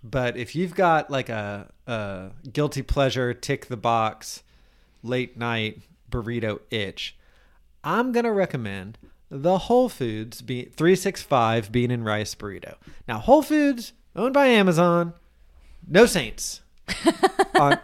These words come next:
Speaker 1: like, not a good company, you know?
Speaker 2: Mm-mm.
Speaker 1: But it's not Amy's.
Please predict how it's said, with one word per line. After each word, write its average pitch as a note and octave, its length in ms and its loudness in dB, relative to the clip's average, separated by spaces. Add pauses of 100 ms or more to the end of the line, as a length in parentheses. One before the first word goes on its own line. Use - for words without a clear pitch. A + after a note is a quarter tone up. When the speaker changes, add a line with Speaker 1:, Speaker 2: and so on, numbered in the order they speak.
(240)
Speaker 1:
like, C3+ 300 2 (1000)
not A3 260 4
a A#3 40 0
good G3+ 180 4
company, C#3+ 400 -4 (160)
you E3+ 200 -2
know? D#3+ 280 4
Speaker 2:
Mm-mm. E3 100 -12 (560)
Speaker 1:
But C3+ 440 2 (1200)
it's A2 120 -10
not E3 180 0
Amy's. - 400 -6